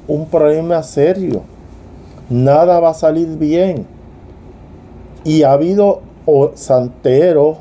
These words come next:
específicamente oriatés, decentes, de, de regla, que saben lo que tienen entre manos, y si ellos ven que la persona le van a hacer el santo y ve que hay un problema con el muerto, ellos suspenden la iniciación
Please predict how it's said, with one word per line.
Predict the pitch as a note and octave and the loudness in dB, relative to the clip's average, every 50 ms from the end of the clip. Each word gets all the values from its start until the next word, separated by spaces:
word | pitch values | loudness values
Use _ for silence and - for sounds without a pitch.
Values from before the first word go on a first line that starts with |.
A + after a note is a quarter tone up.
| - - | -10 -12
específicamente | - A#2+ - C#3 - - B2+ A#2 - C#3+ - C#3+ C#3+ D3+ D3+ D#3 D3+ - F3 | -10 -6 -6 -6 -6 -6 -6 -8 -8 -4 -2 -2 0 0 -2 -4 -2 -2 0
oriatés, | D#3+ C#3 C3 C3 A#2+ A#2 A2 G#2 G2+ - - A2 B2+ D3+ E3 | 2 2 0 0 -2 -2 -2 -2 -4 -4 -2 -2 0 0 0
decentes, | D3+ - - - A#2+ B2+ C#3+ E3 F#3+ F#3+ - G3 G3 G3 - - - - - - - - - - | -2 -4 -4 -4 -4 -2 -2 -2 -4 -4 -4 -4 -4 -4 -6 -12 -20 -20 -20 -20 -20 -20 -20 -12
de, | - A2+ A#2+ A#2 A#2 A2+ A2 G#2+ | -4 0 2 2 2 2 2 0
de | G2+ G#2+ G#2 G2+ | 0 -2 -4 -4
regla, | G2 G#2+ C3 E3+ G3+ G3+ F#3+ F#3+ F#3+ F#3+ F#3 - | -4 -2 0 2 2 2 2 2 0 0 0 -2
que | C#3+ - | -6 -6
saben | - A#2 A2+ B2 C3 | -4 -4 -4 -2 -2
lo | C#3 C#3 | -2 -2
que | C#3 C#3+ | -2 -4
tienen | C#3 C#3 C3 B2 B2 | -4 -4 -4 -4 -4
entre | B2 A#2+ A#2+ - A#2+ A2+ A2 | -4 -4 -4 -4 -2 -2 -2
manos, | A#2+ D3+ F#3 G#3+ G#3+ G3 - - - | 0 0 0 0 -2 -4 -6 -8 -10
y | B2+ B2 A2+ | -8 -8 -8
si | - - A#2 A2 | -8 -6 -4 -4
ellos | G#2 A#2 D#3 F#3 F#3+ - - - | -2 -2 -2 -2 -4 -4 -6 -4
ven | F3+ E3+ E3 D#3 D3 C#3+ - - - - - - - - - - - - - - - - - - - - - - - - | -2 -2 -2 -2 -6 -10 -14 -20 -20 -20 -20 -20 -20 -20 -20 -20 -20 -20 -20 -20 -20 -20 -20 -20 -20 -20 -20 -16 -4 0
que | C#3 C3 C3 C3 B2 | 2 2 4 4 2
la | B2 B2 | 2 0
persona | - A#2 A2+ - B2+ A#2+ C#3+ D#3+ | 0 -2 -4 -4 -2 0 0 2
le | E3+ D#3+ | 2 2
van | C#3+ C#3+ D3 D3+ D3+ | 2 2 0 0 0
a | D3 | -2
hacer | C#3+ C#3+ - D3+ C#3 C#3+ | -2 -2 -2 -2 0 0
el | C#3+ C#3 | 0 -2
santo | C3+ - - D#3 C#3+ C#3+ C#3 C#3 - A2+ G2 | -4 -4 -2 -2 0 0 -2 -4 -6 -8 -6
y | F#2+ G2 G2+ | -6 -6 -6
ve | F#2+ G#2+ C3 D3+ F3 - - | -4 -2 0 0 0 0 -2
que | - C3+ A#2+ A2+ A2 | -4 -4 -2 0 0
hay | A2 A2 A#2+ C3 D3 | 2 2 0 0 -2
un | D#3+ D#3 | -4 -4
problema | - E3 D3 D3 D3 D3+ D#3+ F3+ F#3 F3+ F3+ F3 - - - - - - - - - - - - - - - | -4 -4 -2 0 0 0 0 0 0 -2 -2 -4 -6 -10 -16 -20 -20 -20 -20 -20 -20 -20 -20 -20 -20 -10 -6
con | - B2+ A#2+ B2 | -4 -2 0 0
el | B2 A#2 A2+ | 0 -2 0
muerto, | A2+ C3+ F3 A3 B3+ B3+ - - - F#3 E3 - - | 0 0 0 0 0 -2 -6 -8 -6 -6 -6 -4 -4
ellos | B2+ B2+ B2 C3 C#3+ C#3 | -4 -2 -2 -2 -2 -4
suspenden | C#3 - C3+ - - - - G#2+ G#2 A#2+ D3 F#3 G3+ A3+ A3 G#3 | -4 -8 -14 -14 -14 -10 -6 -4 -2 -2 -2 -2 -2 0 2 2
la | G#3+ G#3+ | 2 0
iniciación | G#3+ G#3 G#3 G3+ - G3+ G3+ F#3+ - - G#3+ A#3 B3+ | 0 -4 -6 -6 -6 -6 -6 -6 -6 -6 -4 -4 -4